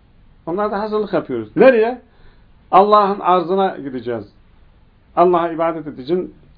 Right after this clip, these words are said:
ibadet için yola çıkacağız." deyince Ömer radıyallahu anh, "Sen de mi?" diyor. "Ey Ümmü Abdullah, neden gidiyorsunuz?" diye böyle üzüntüle, üzüntüsünü dile getiriyor adeta.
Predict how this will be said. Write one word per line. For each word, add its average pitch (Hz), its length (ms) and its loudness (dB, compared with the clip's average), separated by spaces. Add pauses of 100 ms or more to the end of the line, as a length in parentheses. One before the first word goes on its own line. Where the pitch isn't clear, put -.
(160)
ibadet 160 440 0
için 175 240 -6
yola 165 220 2
çıkacağız." 123 400 -6 (440)
deyince 185 520 0 (360)
Ömer 190 240 4
radıyallahu 170 480 0
anh, 165 140 -4
"Sen 202 320 0
de 180 80 2
mi?" 139 180 -2
diyor. 113 280 -6 (720)
"Ey 151 300 0 (320)
Ümmü 160 180 0
Abdullah, 139 540 -2 (1500)
neden 185 380 4
gidiyorsunuz?" 143 640 -6
diye 190 400 2 (580)
böyle 202 440 4 (600)
üzüntüle, 214 680 6
üzüntüsünü 214 580 -2
dile 190 160 6
getiriyor 135 380 -2
adeta. 117 480 -4